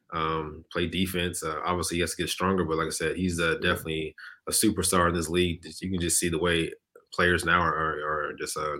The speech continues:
Speaker 1: glorifying him, you know, LeBron and people like that. You would never, probably never seen that back in the day. If a high school or, or a guy from overseas was coming to the N B A, people would brag and boast about him and say how good he is. Like,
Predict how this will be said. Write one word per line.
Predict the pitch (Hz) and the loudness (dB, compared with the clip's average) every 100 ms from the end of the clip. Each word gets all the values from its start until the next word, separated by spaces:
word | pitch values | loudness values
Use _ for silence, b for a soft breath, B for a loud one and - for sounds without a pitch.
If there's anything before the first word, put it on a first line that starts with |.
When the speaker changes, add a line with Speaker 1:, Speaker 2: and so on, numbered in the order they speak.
| - | -2
Speaker 1:
glorifying | 90 92 95 82 78 | 2 2 2 0 0
him, | 78 76 | -4 -8
you | |
know, | 78 78 | -8 -8
LeBron | 78 78 87 87 87 80 | -8 -2 0 2 0 0
and | 76 - B B B | -4 -12 B B B
people | - 90 85 | -2 2 2
like | 76 | 2
that. | 87 80 | 2 2
You | 98 | 4
would | 90 | 6
never, | 95 92 | 6 6
probably | 95 87 | 6 6
never | 90 | 6
seen | 82 95 | 4 2
that | 87 78 | 2 2
back | 85 82 | 0 0
in | 80 | -2
the | |
day. | 78 80 73 | 2 2 0
If | 71 | -4
a | 73 71 | -6 0
high | 87 85 | 2 2
school | - 82 80 | 2 -2 0
or, | 78 | 0
or | 73 73 73 71 - _ | 0 -2 -2 -4 -8 _
a | |
guy | 80 82 | 0 0
from | - 80 | 0 -2
overseas | 80 - 85 | -2 -2 -2
was | 78 - | -4 -4
coming | 82 80 80 80 | -2 -2 -2 -4
to | 80 | -6
the | 80 | -2
N | 80 | 0
B | 82 | 2
A, | 80 B B B B | 0 B B B B
people | 98 85 | -2 0
would | 82 76 | 0 0
brag | 82 85 82 | 4 4 2
and | 78 | 0
boast | 82 - | 0 2
about | 82 82 | 2 0
him | 76 | 0
and | 73 | 0
say | 87 | 0
how | 80 78 | 2 0
good | 80 85 | 0 0
he | 76 | 0
is. | 73 76 | -4 -4
Like, | 73 | -6